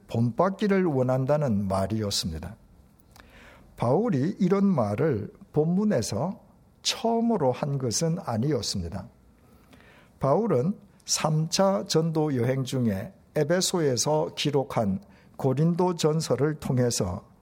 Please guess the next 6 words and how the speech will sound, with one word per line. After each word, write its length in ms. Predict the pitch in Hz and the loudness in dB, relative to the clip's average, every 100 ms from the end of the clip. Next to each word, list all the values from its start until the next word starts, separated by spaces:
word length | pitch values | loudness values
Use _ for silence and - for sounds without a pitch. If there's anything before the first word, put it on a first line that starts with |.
| _ | _
이미 460 | 135 127 147 165 98 - - _ | 0 2 2 2 0 -6 -20 _
다음과 640 | - 127 156 196 190 156 | -2 0 2 2 2 2
같이 540 | 131 120 - 143 139 147 | 2 0 0 -2 -2 -2
말한 420 | 113 95 110 120 | -2 0 2 0
적이 300 | 117 120 139 147 | 0 -2 -2 -2
있었습니다. 680 | 143 117 104 110 90 82 71 | -2 -4 -2 -2 -4 -6 -10